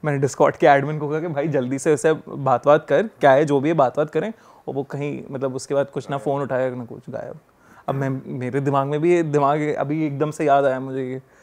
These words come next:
ये सब चार, सारी चीज़ें हो रही हैं। अब वो क्या है, कौन लड़की है, क्यों ऐसा कर रही है, तो वो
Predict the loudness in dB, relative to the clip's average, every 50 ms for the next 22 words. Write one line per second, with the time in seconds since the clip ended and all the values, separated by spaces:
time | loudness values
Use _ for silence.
0 | _ _ -20 _ _ _ _ _ _ -8 -8 -6 -2 -2 -2 -2 -2 -2 -4 -2
1 | -2 -4 -6 -8 -4 -2 -2 -2 -2 -2 -4 -4 -4 -4 -4 -4 -4 -6 -6 -8
2 | -10 -10 -10 -10 -10 -8 -6 0 2 2 2 4 4 6 8 10 10 12 12 10
3 | 8 8 8 6 6 8 8 6 6 6 4 4 4 4 4 6 8 8 8 10
4 | 8 8 6 4 4 4 4 2 4 6 6 6 6 6 8 8 8 6 4